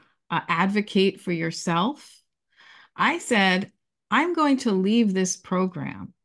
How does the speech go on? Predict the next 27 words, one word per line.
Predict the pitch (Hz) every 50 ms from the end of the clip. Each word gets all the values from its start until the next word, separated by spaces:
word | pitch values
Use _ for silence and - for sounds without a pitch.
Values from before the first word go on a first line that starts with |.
| _ _ _ _ _ _ - 196
unless | 196 190 180 170 170 175 - -
you | 190 180
give | 180 175 170 160 165
me | 156 151 147 -
a | 160
different | - 160 151 147 - - 151 -
mentor. | 147 139 127 131 135 - - 123 - - - _ _
I'm | 185 196 196 196
not | 190 180 185 - -
going | - 180 175 170
to | 175 - 170
work | 165 165 147 139 139 _ -
with | 139 139
this | - 147 139 - -
mentor." | 147 127 127 131 - - _ _ _ _ _ _ _ _ _ _ _ _ - - - - - - - _ _ -
And | 214 220 240 254 269 302 302 302 -
I | 233 233
had | 233 262 262 220 214 220
the | 220
great | 208 208 214 208 202 220 240 - -
good | 220 220 220 220
fortune | - - 208 208 208 202 - - 214 185 185 214 220
to | - 220
be | 208 208 208 214
assigned | 226 233 233 - 202 185 175 165 160 160 170 175
Cecilia | - - 180 175 - - - 180 180 180 175 175 170 165
Wallach, | 165 160 147 143 139 139 135 131 -